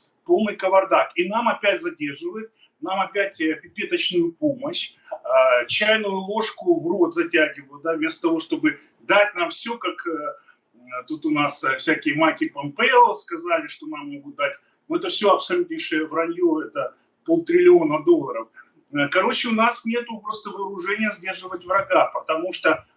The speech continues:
Америкой правит Джейк Салливан. Пока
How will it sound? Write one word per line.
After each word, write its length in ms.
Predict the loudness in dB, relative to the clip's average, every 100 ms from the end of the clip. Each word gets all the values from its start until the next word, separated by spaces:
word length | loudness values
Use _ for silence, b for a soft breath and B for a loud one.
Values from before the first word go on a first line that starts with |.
| -4
Америкой 560 | 2 2 0 -4 -6
правит 460 | -6 2 2 2 -2
Джейк 240 | 2 2 2
Салливан. 480 | -2 -2 -2 -6 -8
Пока 220 | -6 -2